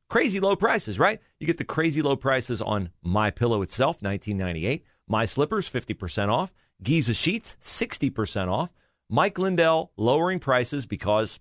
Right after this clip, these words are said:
hey, he doesn't have to pay those high in-store stocking fees anymore.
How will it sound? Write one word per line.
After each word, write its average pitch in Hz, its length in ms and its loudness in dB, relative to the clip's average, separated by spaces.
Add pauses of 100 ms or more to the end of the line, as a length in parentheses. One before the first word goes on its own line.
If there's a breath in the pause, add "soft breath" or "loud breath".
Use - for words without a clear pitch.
hey, - 300 -4
he - 80 -18
doesn't 87 200 -4
have 107 140 -4
to - 80 -12
pay 117 160 0
those 110 220 0
high 139 580 -2
in-store 120 560 0
stocking 170 500 0
fees 127 320 0
anymore. 123 460 2